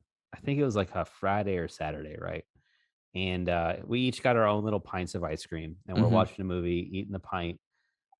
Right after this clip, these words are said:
Speaker 1: right? And, uh, I didn't finish mine. I put it in the fridge, right?
Speaker 2: Yeah.
Speaker 1: Go to work, have duty, work duty, whatever. Whole week, I don't touch it, right? The next week, I don't touch it. So now it's been in the freezer for two days.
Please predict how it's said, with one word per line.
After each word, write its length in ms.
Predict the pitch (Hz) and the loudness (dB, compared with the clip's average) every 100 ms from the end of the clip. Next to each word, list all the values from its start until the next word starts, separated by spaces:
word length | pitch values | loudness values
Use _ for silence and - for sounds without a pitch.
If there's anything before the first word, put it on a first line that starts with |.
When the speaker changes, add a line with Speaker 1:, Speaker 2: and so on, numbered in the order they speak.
| - | -8
Speaker 1:
right? 300 | 90 87 107 - _ _ - | -2 -2 -2 -10 _ _ -6
And, 300 | 90 90 90 | -2 0 2
uh, 480 | 90 85 82 82 85 - - | 4 4 4 2 -2 -6 2
I 80 | 104 | 4
didn't 200 | 117 101 | 4 4
finish 240 | 107 - | 0 2
mine. 160 | 107 98 | 0 0
I 40 | |
put 160 | - 95 | 0 -4
it 20 | |
in 40 | 90 | -4
the 40 | |
fridge, 380 | - 80 - - _ _ _ - | -6 -8 -8 -18 _ _ _ -6
right? 220 | 90 82 - _ _ _ - | -4 -4 -10 _ _ _ -2
Speaker 2:
Yeah. 220 | - - - _ _ - | 0 0 -4 _ _ -2
Speaker 1:
Go 80 | 101 | 2
to 60 | |
work, 400 | 92 131 131 120 - | 6 8 8 6 2
have 180 | 87 | -4
duty, 560 | 87 101 95 95 92 90 _ _ _ _ _ - | 0 0 2 2 0 -2 _ _ _ _ _ 2
work 240 | 87 - | 2 2
duty, 280 | 87 85 82 | 2 2 2
whatever. 580 | 82 85 82 80 78 - _ _ _ _ - | 2 4 4 2 -2 -6 _ _ _ _ 0
Whole 200 | 123 131 | 6 8
week, 380 | 120 113 101 - - | 8 8 6 -4 -8
I 120 | 92 95 | 0 2
don't 160 | 92 | 2
touch 260 | 92 76 - | 0 -2 -2
it, 80 | 76 | -2
right? 260 | 80 80 | 0 -2
The 80 | - | -2
next 300 | 104 117 - | 2 2 2
week, 260 | 95 78 - - | 0 0 0 0
I 80 | |
don't 120 | 87 80 | 0 0
touch 240 | 82 76 | -4 -6
it. 80 | - | -8
So 120 | - | 0
now 100 | 120 | 4
it's 120 | 113 | 4
been 120 | - 104 | 2 0
in 120 | 98 | 0
the 80 | 92 | -2
freezer 340 | 101 90 85 | -2 -2 -4
for 140 | - | -8
two 160 | 85 82 | -10 -8
days. 320 | - - - | -8 -10 -14